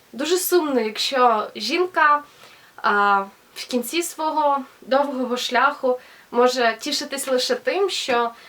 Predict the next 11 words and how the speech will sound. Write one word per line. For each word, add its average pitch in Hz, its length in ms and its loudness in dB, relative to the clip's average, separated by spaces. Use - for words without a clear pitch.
на 240 80 0
якійсь 294 280 -2
там 254 180 -4
сорок 277 340 -4
третій 277 340 -4
хвилині, 254 680 -2
якісь 269 280 -10
секунди 262 680 -4
фільму 254 420 -4
«Червоної 220 960 -4
рути», 330 380 -6